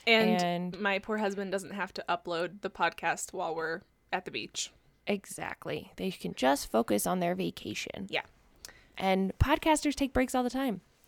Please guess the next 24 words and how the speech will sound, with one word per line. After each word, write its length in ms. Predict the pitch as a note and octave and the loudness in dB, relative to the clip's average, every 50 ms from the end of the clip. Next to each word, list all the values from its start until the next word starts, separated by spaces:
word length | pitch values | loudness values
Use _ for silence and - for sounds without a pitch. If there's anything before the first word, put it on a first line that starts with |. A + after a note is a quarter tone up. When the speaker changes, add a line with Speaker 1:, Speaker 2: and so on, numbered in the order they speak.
| _ - - - | _ -16 -2 6
Speaker 2:
Crime 200 | - A#3+ A3+ A#3+ | 8 8 10 10
and 80 | B3 A#3+ | 8 6
Sports 300 | - - A#3+ C4+ C4 - | 4 6 6 6 6 6
had 140 | B3 A3+ - | 4 4 4
something 280 | A#3+ A3+ A3 A3+ A3 | 4 2 4 4 2
happen, 380 | A3 A3+ A3+ - G#3+ A3 A3+ G#3+ - - - - - - | 4 4 4 4 4 4 2 2 -2 -8 -20 -20 -16 -4
so 160 | - - A#3 | 0 2 6
there 140 | A3 A3 A3 | 6 8 6
was 120 | A#3+ A3 | 6 6
no 120 | A#3 A3+ | 6 6
episode 360 | A#3+ A#3+ - A#3 - B3 A#3+ - | 6 4 2 2 2 2 2 2
today, 340 | A#3+ A#3+ B3+ B3+ G3 F3+ - _ _ _ - - - - _ _ _ _ _ | 4 4 4 4 4 2 -2 _ _ _ -20 -20 -20 -20 _ _ _ _ _
which 340 | - - G3+ F#3+ - - - - | 2 2 2 2 2 -2 0 2
is 160 | - G#3+ G3+ | 2 4 6
not 240 | A3 A#3 A3 - - - | 8 8 8 8 6 4
today 280 | A3+ G#3+ A3 G3+ G3+ | 4 6 6 6 6
when 160 | G3 F#3+ G3 | 6 4 4
you're 100 | F#3+ F#3+ | 4 4
listening 380 | F#3+ G#3 A3 - - G3+ F#3 F3+ | 4 4 4 4 4 2 2 2
to 80 | - F3 | 0 2
this, 220 | F#3+ F3+ E3+ - | 2 2 2 0
but 200 | - - F3 - | -2 -4 -6 -4
today 340 | - - F#3+ G3 F#3+ F#3 F#3 | -2 2 4 4 6 6 4
when 300 | F3+ F3+ F3 F3 F3 | 4 4 2 2 0